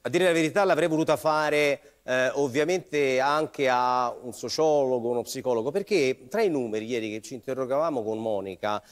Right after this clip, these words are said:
abbiamo notato, ha visto le regioni del nord sono un po', eh, diciamo, rispetto a quelle del sud molto più avanti come trascrizione, addirittura ci sono zo-, zone della Calabria, eh, dove non ci sono state queste, dove questa legge di fatto è come se non esistesse. Ehm,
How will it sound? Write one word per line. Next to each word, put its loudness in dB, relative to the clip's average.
abbiamo 2
notato, 2
ha -2
visto -2
le 0
regioni -2
del -2
nord -2
sono -4
un -8
po', -2
eh, -6
diciamo, -8
rispetto -4
a -4
quelle 0
del -4
sud -10
molto -2
più -8
avanti -6
come -12
trascrizione, -8
addirittura -2
ci -12
sono -6
zo-, -4
zone -2
della -4
Calabria, -4
eh, -12
dove 0
non 0
ci -12
sono -6
state -4
queste, -6
dove -6
questa -4
legge 0
di -2
fatto -2
è -8
come -8
se -8
non -6
esistesse. -8
Ehm, -6